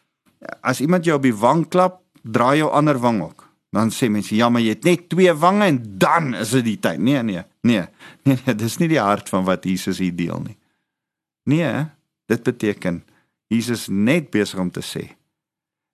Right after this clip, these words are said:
dat wanneer jy te nagekom word,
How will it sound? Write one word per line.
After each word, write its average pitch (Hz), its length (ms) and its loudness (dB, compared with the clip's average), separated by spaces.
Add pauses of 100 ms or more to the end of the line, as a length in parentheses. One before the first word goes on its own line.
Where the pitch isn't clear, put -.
dat 196 180 0
wanneer 190 320 2
jy 170 200 0
te 139 240 0
nagekom 98 720 -2
word, - 380 -18